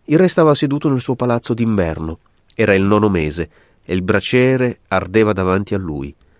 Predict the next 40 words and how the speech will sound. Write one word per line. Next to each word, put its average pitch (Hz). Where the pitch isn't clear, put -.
Appena 117
Yehudi 101
leggeva 90
tre 110
o 95
quattro 92
colonne, 101
il 127
re 143
le 131
tagliava 123
con 107
il 104
temperino 117
da 98
scriba 78
e -
le 107
gettava 107
nel 101
fuoco 101
del 92
braciere, 76
finché 98
tutto 104
il 98
rotolo 95
fu -
consumato 95
dal 92
fuoco 82
del 90
braciere. 90
Erano 156
i 113
versetti 113
dal 87
quindici 107
al 107
ventitré. 92